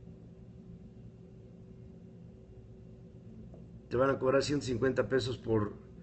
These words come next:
que te den tu estado de cuenta en Bancomer. Sí, se ha convertido esto en un negocio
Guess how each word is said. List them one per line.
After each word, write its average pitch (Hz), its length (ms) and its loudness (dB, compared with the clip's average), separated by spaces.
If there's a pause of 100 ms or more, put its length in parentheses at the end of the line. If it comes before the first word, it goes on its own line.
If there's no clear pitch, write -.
(480)
que 113 100 -2
te 110 140 0
den 123 240 4
tu 127 80 -2
estado 127 240 4
de 113 100 2
cuenta 127 300 2
en 113 100 2
Bancomer. 113 540 0
Sí, 165 260 -4
se 165 160 -4
ha 170 160 -2
convertido 120 760 2 (1000)
esto 135 260 -2
en 127 60 2
un 123 100 4
negocio 113 600 2